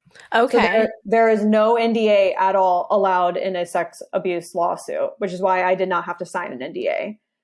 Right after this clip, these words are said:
Speaker 1: Um, but the window did change, um, in the last few years. So now, um, if you were abused as a minor, you're allowed to file civilly, and the statute of limitations is very loose on it now.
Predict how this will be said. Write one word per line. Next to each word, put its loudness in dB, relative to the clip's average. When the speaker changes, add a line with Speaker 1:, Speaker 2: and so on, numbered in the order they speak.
Speaker 1:
Um, 0
but 2
the 4
window 2
did 0
change, -4
um, 0
in -4
the 2
last 0
few -4
years. 0
So 2
now, 2
um, -2
if 0
you 2
were 4
abused 0
as 2
a 0
minor, -2
you're 2
allowed 2
to -4
file 0
civilly, -2
and -4
the 0
statute -2
of -6
limitations -6
is -12
very 0
loose -6
on -6
it -10
now. -8